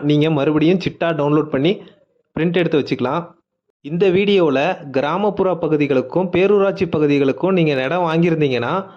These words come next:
அந்த இடத்த ஆன்லைன்ல அப்ளை பண்றதுக்கான வீடியோ தான். நகராட்சி, மாநகராட்சி பகுதிகளில் நீங்க இடம் வாங்கியிருந்தீங்கன்னா, இந்த மாதிரி நீங்க அப்ளை பண்ண முடியாது. அதுக்கு தனியா வீடியோ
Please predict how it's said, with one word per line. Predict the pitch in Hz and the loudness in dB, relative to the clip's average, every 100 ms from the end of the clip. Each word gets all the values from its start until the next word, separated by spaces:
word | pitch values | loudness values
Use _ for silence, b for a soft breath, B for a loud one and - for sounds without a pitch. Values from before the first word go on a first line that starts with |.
| B B _ | B B _
அந்த | 123 190 202 | -4 0 2
இடத்த | 175 170 170 143 175 151 | 2 0 0 -2 -2 -4
ஆன்லைன்ல | 160 196 190 160 151 160 | -2 0 0 0 -2 -2
அப்ளை | 131 190 185 | -4 -2 -2
பண்றதுக்கான | 175 151 160 139 139 139 135 175 151 | -2 -4 -4 -4 -2 -4 -2 -2 0
வீடியோ | 156 165 143 | 2 4 2
தான். | 127 170 180 B B _ | 2 -2 -6 B B _
நகராட்சி, | 131 151 202 185 214 | -6 -2 -2 -2 0
மாநகராட்சி | 190 160 180 190 185 170 165 165 | 0 0 0 0 0 -2 -2 -2
பகுதிகளில் | 156 160 151 135 143 165 | 0 0 0 0 2 2
நீங்க | 156 143 | 2 0
இடம் | 131 175 | 0 -2
வாங்கியிருந்தீங்கன்னா, | 170 156 151 135 127 135 190 196 B _ | 0 0 0 0 0 0 -4 -6 B _
இந்த | 147 180 190 | -4 0 0
மாதிரி | 170 175 185 214 | 0 0 2 2
நீங்க | 170 151 | 2 0
அப்ளை | 127 180 | 0 -2
பண்ண | 170 151 | 0 -4
முடியாது. | 135 131 120 185 202 - | 0 0 2 0 -2 -4
அதுக்கு | 139 170 165 185 277 - _ _ | 0 0 2 -2 -2 -12 _ _
தனியா | 156 180 202 | -2 0 2
வீடியோ | 170 190 196 | 2 2 2